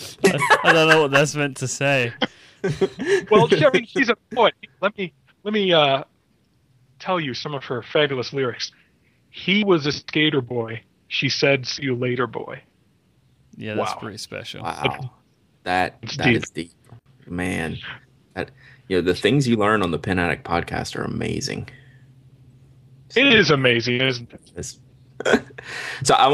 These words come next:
Speaker 3: I wanna, I wanna get into a couple of your pen reviews, actually. And, um, the
Speaker 2: Okay.
Speaker 3: Metropol-, the Metropolitan was one of 'em, but the first one I saw, the Cross Aventura.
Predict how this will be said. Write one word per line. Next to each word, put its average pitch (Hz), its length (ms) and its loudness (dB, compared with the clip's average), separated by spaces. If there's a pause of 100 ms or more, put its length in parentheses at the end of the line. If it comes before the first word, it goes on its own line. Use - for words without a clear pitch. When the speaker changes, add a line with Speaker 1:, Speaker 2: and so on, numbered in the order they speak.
(140)
Speaker 3:
I 120 40 6
wanna, 151 300 6
I - 60 0
wanna 135 160 2
get 110 160 0
into 113 200 0
a 87 40 -2
couple 90 280 -8
of 85 80 -2
your 85 100 0
pen 90 200 -2
reviews, 85 280 -4
actually. 87 640 0
And, 90 520 0 (500)
um, 92 300 2
the 85 60 -2
Speaker 2:
Okay. - 160 0
Speaker 3:
Metropol-, 110 520 0 (100)
the 101 80 0
Metropolitan 123 720 2
was 95 180 -8
one 120 160 -2
of 92 100 -2
'em, 90 140 -4
but 92 160 -6
the 98 80 -10
first 123 260 0
one 95 120 2
I 90 100 4
saw, 87 400 -2 (1200)
the 101 120 0
Cross 110 560 2 (220)
Aventura. 90 680 -2